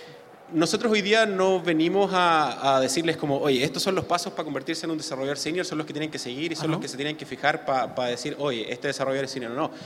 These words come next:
Speaker 1: Sino que es, es, <laughs> es una, es una guía de historias y de, de cosas que nos hemos ido da-, dando cuenta con el tiempo y que hemos discutido con la gente acá de Noders y que, que creemos que está súper abierto a discusión y el, de, de la cual queremos que ustedes participen.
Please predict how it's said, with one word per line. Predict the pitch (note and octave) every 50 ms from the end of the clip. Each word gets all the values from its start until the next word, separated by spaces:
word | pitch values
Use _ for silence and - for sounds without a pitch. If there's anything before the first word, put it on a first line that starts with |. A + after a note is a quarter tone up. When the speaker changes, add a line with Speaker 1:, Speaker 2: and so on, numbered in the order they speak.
| - - - - - - -
Speaker 1:
Sino | - - C#3+ D#3 D#3+
que | E3+
es, | D#3+ D#3 - - -
es, | D#3+ D#3 D#3+ - - - -
<laughs> | D#3 E3 F#3+ - - -
es | D3+ D3+
una, | F3 F3+ D#3+ D#3+ C3 - D#3+ C#3+ C3 - - - - - - - - - - - - -
es | C#3 C3+ D#3
una | E3 E3+ E3 D3+ C#3+
guía | C3 B2+ D3 E3 D#3+
de | G3+
historias | - C#3 - D#3 E3+ F3+ F#3+ F3+ E3
y | D#3 D#3 D3+
de, | D3 C#3 C3+ C3 B2+ B2 A#2+ G#2 F2+ G#2+ A#2
de | A#2+ A#2 -
cosas | - E3 E3 F#3 E3+
que | - D#3+ C3
nos | B2+ B2+
hemos | C#3+ D3+ D3+ C#3+
ido | C#3+ D3+ D3 C#3+ C#3 C#3
da-, | - C3+ C#3 C#3 C3 C3+ C3 -
dando | C#3 C#3 C#3
cuenta | B2+ C#3 C3+ - C3+
con | B2+ A#2+
el | -
tiempo | - D#3 F3 D#3+ - D#3
y | -
que | D3
hemos | C#3 D3 C#3
discutido | C3 B2 - B2+ A#2 C3 D3 D#3 D3+
con | D3 C#3
la | C3+
gente | - - C#3 C3+ C#3+
acá | C#3 C#3 C#3
de | C3+ B2
Noders | C3+ D3 E3 F3+ F#3 E3+ - C#3+
y | B2+
que, | - C3 B2 A#2+ A#2+ A#2 G#2+ A2 G#2
que | - A#2+ A2 G#2+ G#2+ G2+ - - - - - - - - - - - - - -
creemos | - B2 C3 C3 C3 C3
que | C3 C3
está | C3 C3
súper | B2 - B2+ C3+ C3+
abierto | C3 C3+ C3 C3 C3+
a |
discusión | B2+ B2+ B2+ A2+ - C#3 C#3 C#3+
y | C#3
el, | B2+ A#2+ G#2 - G#2+
de, | A2 G#2+ G#2
de | - - G#2+
la | G#2+ G#2
cual | A#2+ B2 -
queremos | - B2 B2+ B2
que | A#2+
ustedes | A#2+ - B2+ B2
participen. | B2 - - - - D#3+ C3+ -